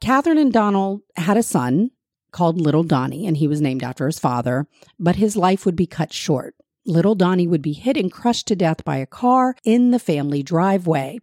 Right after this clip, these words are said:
This tragic accident was witnessed by Catherine,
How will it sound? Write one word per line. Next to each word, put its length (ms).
This 180
tragic 500
accident 460
was 460
witnessed 600
by 320
Catherine, 720